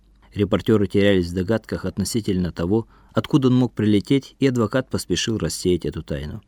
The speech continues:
Он заявил им, что лично знаком с изобретателем этого аппарата и знает о нём всё.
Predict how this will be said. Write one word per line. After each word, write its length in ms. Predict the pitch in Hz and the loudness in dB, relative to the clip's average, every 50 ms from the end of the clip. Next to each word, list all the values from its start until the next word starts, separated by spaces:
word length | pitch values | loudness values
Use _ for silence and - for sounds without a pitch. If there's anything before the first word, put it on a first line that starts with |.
| _ _ _ _ _ | _ _ _ _ _
Он 180 | 110 107 101 | 0 2 2
заявил 460 | 95 98 107 104 104 117 135 127 101 85 | 2 4 4 4 6 6 4 4 4 2
им, 160 | - - - _ _ | -2 -6 -12 _ _
что 220 | - - - 101 | -18 -4 -2 2
лично 320 | 98 113 127 - - 113 92 | 2 2 2 0 -2 -2 -2
знаком 340 | 98 98 90 - 113 104 | -2 -4 -4 -2 -2 -2
с 100 | 95 - | -2 -2
изобретателем 720 | 90 82 87 87 90 92 90 - 117 107 - 101 87 90 85 - | -4 -4 -4 -2 -2 -2 -2 -2 -2 0 0 -2 -2 -2 -2 -4
этого 300 | 104 95 - 92 87 80 | -4 -2 0 0 0 0
аппарата 420 | - - 87 104 123 - - 107 | -2 -2 -2 -2 -2 0 -2 -2
и 20 | |
знает 320 | 90 90 101 101 95 90 - | -2 0 0 0 0 0 0
о 60 | 85 | -2
нём 160 | 85 87 80 | -2 -2 -2
всё. 320 | 78 - - 82 64 65 | -4 -6 -6 -6 -8 -8